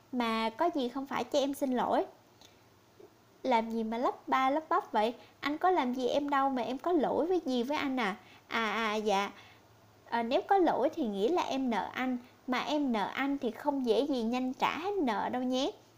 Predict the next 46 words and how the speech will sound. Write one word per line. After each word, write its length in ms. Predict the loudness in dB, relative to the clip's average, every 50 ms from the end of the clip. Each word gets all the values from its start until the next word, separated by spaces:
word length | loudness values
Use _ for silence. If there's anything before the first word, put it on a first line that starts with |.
| _ _ -6
"Dạ?" 320 | -2 0 2 2 2 0 -2 -4 -16 -20 -20 _ -20 -20 -20 -20 -20 _ _ _ _ _ _ -6
"À, 220 | -4 -4 -2 -2 -2
anh 140 | -2 -2 -2
nói 120 | -2 -4 -4 -6 -6
nhỏ 360 | -4 -2 -2 -2 -2 -2 -4
cho 180 | -4 -2 -2 -2
nghe 240 | 0 0 0 0 0 0
cái 100 | -2 0
này 160 | 0 -2 -2
nè." 220 | -2 -2 -4 -4 -6 -10 -20 -20 -20 -20 -12
"Dạ 200 | -4 0 0 0
vâng, 300 | 0 0 -2 -2 -2 -2
anh 180 | -4 -4 -4 -2
nói 120 | -2 0
đi 160 | 0 2 2 2
ạ." 180 | 2 0 -2 -6 -14 -20 -20 _ _ _ _ _ _ _ _ -20 _ -20 -20 -20 -20 -20 -20 -10 -4
"Lần 200 | -4 -4 -2 -2
sau 200 | -2 2 2 2
có 140 | 2 4 2
gì 300 | 4 4 4 2 2 2
đừng 300 | 2 2 2 2 2 2
bao 140 | 2 2 2
giờ 200 | 4 2 2 2
đi 140 | 2 0 -4
xin 240 | -2 -2 -2 -2 0
số 180 | 2 2 2
đứa 160 | 2 2 0 0
con 220 | 0 -2 -2 -2
trai 260 | 0 0 0 2 0
nào 160 | 0 0 -2
nữa 200 | -2 -2 -2 -2
nhé." 320 | -2 0 0 2 2 0 0 -4 -10 -20 _ _ -20 -20 -20 -20 -20 _ -2
"Dạ, 140 | 2 2 4
à, 180 | 4 4 2 2
vâng, 320 | 2 2 2 2 2 -2
không 240 | -2 -2 -2 -2 2
có 120 | 2 2
lần 260 | 2 2 2 0 -2
sau 220 | -4 -2 -2 -2 2
đâu 120 | 4 4
ạ. 200 | 4 4 2 0 -4 -12 -20 -20 -20 -20 _ _ -2
Và 80 | -2 -2
chỉ 200 | 0 -2 -4 2
có 160 | 4 4 4
lần 300 | 4 4 2 0 0 -2
này 220 | 0 0 -2 -2